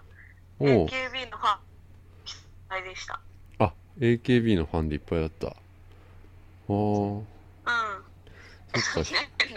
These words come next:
Speaker 2: 撮、撮ってる、撮ってみます？これ。
Speaker 1: あ、撮ってるよ。
Speaker 2: なんかしてます？
Speaker 1: 今録音してる。
Speaker 2: あ、撮ってるの？
Speaker 1: うん。
Speaker 2: あー、なんかそんな感じがし-、
Speaker 1: あ、本当？
Speaker 2: そうなんです。
Speaker 1: そうなんですよ。
Speaker 2: あ、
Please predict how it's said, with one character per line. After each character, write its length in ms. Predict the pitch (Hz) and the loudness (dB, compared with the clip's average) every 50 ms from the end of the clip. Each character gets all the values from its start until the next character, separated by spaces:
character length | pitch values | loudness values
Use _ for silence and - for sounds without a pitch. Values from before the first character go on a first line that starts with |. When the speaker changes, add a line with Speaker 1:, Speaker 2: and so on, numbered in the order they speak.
| 190 - - - - - - - - - - - - - - - - - 262 330 294 277 - | -4 -4 -6 -4 0 2 2 4 4 2 2 0 -2 -4 -8 -4 0 2 2 2 2 0 -4
Speaker 2:
撮、 140 | 349 427 - - - - - | -6 -6 -6 -10 -16 -10 -4
撮 100 | - 330 | -2 -2
っ 100 | 330 - | -2 0
て 100 | - 220 | -2 -2
る、 260 | 185 - - 160 - - - | -2 -2 -8 -16 -18 -14 -12
撮 80 | - 330 | -10 -10
っ 100 | 330 - | -6 -4
て 140 | - 190 | -4 -4
み 60 | 170 - | -4 -4
ま 160 | 156 160 - | -8 -10 -10
す？ 120 | - 160 | -10 -12
こ 160 | - - 147 | -10 -10 -8
れ。 140 | 139 - - - | -8 -10 -4 -2
Speaker 1:
あ、 120 | 120 107 | -2 0
撮 100 | - 139 | 0 -2
っ 40 | 131 | -2
て 160 | - - 87 | 0 0 0
る 60 | 71 64 | 0 0
よ。 120 | - - - - - | -4 -8 -12 -8 -6
Speaker 2:
な 100 | - - | -6 -6
ん 40 | - | -4
か 100 | - - | -6 -8
し 100 | - - | -6 -6
て 80 | 214 | -6
ま 140 | 440 - - | -8 -8 -10
す？ 200 | - - - - - - - - - - - - - - - | -10 -12 -12 -14 -18 -20 -20 -20 -20 -20 -20 -20 -20 -14 -10
Speaker 1:
今 340 | 123 123 123 131 127 113 107 | -6 -4 0 2 4 6 6
録 280 | 104 107 107 - 135 | 6 6 6 6 6
音 120 | 127 127 117 | 6 6 6
し 80 | - - | 6 6
て 100 | 117 101 | 6 6
る。 80 | 87 | 6
Speaker 2:
あ、 20 | 82 | 4
撮 0 | |
っ 0 | |
て 60 | - | 2
る 60 | 95 87 - - - 117 | 0 -4 -8 -8 -4 0
の？ 40 | 104 | 2
Speaker 1:
う 40 | 87 | 2
ん。 20 | |
Speaker 2:
あ 40 | - - 262 269 269 262 247 233 | 2 2 0 0 -2 -4 -6 -6
ー、 40 | 233 | -6
な 80 | 247 247 | -8 -10
ん 40 | - | -8
か 140 | - 196 190 | -10 -10 -10
そ 140 | - 202 | -12 -10
ん 40 | 202 | -8
な 120 | 196 196 202 | -6 -6 -6
感 200 | - - 196 190 | -6 -8 -10 -8
じ 160 | 185 190 180 | -10 -10 -10
が 80 | 180 | -10
し-、 140 | 180 - - - - - - - - - - - - - - - - | -10 -12 -14 -16 -20 -20 -20 -20 -20 -20 -20 -20 -20 -20 -20 -4 0
Speaker 1:
あ、 80 | - 113 | 4 6
本 200 | 131 143 156 151 | 8 8 8 8
当？ 200 | - 143 180 180 | 8 6 6 4
Speaker 2:
そ 180 | - - - | 2 -4 -14
う 40 | - - | -14 -14
な 100 | 190 180 | -16 -16
ん 60 | - | -16
で 100 | - - | -18 -18
す。 80 | - - - - - - - - - - | -18 -20 -20 -20 -20 -20 -20 -20 -20 -4
Speaker 1:
そ 140 | - 147 127 | 0 2 2
う 40 | |
な 240 | 104 82 71 73 73 | 2 2 2 0 -2
ん 20 | 71 | -2
で 60 | - | -6
す 100 | - - | -8 -10
よ。 100 | - - | -10 -12
Speaker 2:
あ、 40 | - | -14